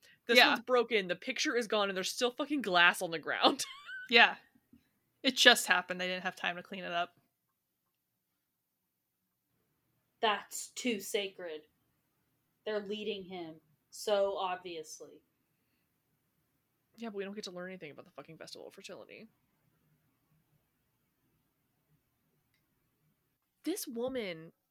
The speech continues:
Speaker 1: the way that she delivers her lines, it's so weird to me.
Speaker 3: Mm-hmm.
Speaker 1: Like, it's like, girl, make it more obvious that you're not telling him something. You know what I mean?
Speaker 2: Yeah.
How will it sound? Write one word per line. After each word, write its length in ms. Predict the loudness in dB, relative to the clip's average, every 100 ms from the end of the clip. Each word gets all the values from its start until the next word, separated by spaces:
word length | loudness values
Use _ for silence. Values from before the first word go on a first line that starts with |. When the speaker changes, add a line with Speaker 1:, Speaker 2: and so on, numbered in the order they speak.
| _ _ _ _ _ _ _ _ _ _
Speaker 1:
the 160 | -4 -4
way 360 | 2 2 2
that 160 | -2 -4
she 160 | -4 -4
delivers 460 | -4 -4 -4 -6
her 160 | -6 -6
lines, 760 | -6 -6 -6 -8 -12 -14 -16 _ _ _ _ _ _ _ -10
it's 140 | -6
so 320 | -4 -4 -4 -4
weird 340 | -4 -4 -6
to 80 | -12
me. 320 | -14 -16 -20 _ _ _ -18
Speaker 3:
Mm-hmm. 420 | -14 -12 -12 0
Speaker 1:
Like, 220 | 0 0 -8 -20 -20 _ 2
it's 160 | 4
like, 160 | 4 2
girl, 220 | 2 4
make 200 | 2 0
it 120 | -2 -6
more 440 | 0 4 4 4
obvious 480 | 2 0 0 -2 -2
that 140 | -4
you're 140 | -2 -2
not 200 | -4 -4
telling 280 | -8 -8
him 120 | -12 -12
something. 440 | -14 -14 -16 -12
You 60 | -4
know 60 | -2
what 60 | 2
I 20 |
mean? 100 | 2
Speaker 2:
Yeah. 280 | 2 -2